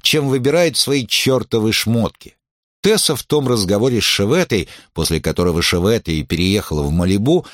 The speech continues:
сказала ей, что завидует мужскому бессилию как сигналу бедствия. "Даже если они сами не отдают себе отчета в этом, — сказала Тесса, — все равно от них ничего не дождешься.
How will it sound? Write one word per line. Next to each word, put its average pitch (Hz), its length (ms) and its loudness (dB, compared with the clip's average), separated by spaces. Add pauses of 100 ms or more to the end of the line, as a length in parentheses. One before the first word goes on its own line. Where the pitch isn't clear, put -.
(100)
сказала 175 540 0
ей, 160 240 2
что 143 240 0
завидует 131 640 2
мужскому 101 580 0
бессилию 127 720 0
как 92 220 -4
сигналу 90 480 0
бедствия. - 640 -2 (360)
"Даже 170 320 2
если 180 260 0
они 123 220 0
сами 165 360 0
не 85 160 -4
отдают 82 440 -2
себе 65 300 -2
отчета 78 500 -2
в 73 120 -2
этом, — - 340 -2 (220)
сказала 92 520 0
Тесса, — - 500 -4 (280)
все - 160 0
равно 170 320 2
от 202 160 -2
них 180 240 -2
ничего 143 560 0
не 120 120 0
дождешься. 80 760 -2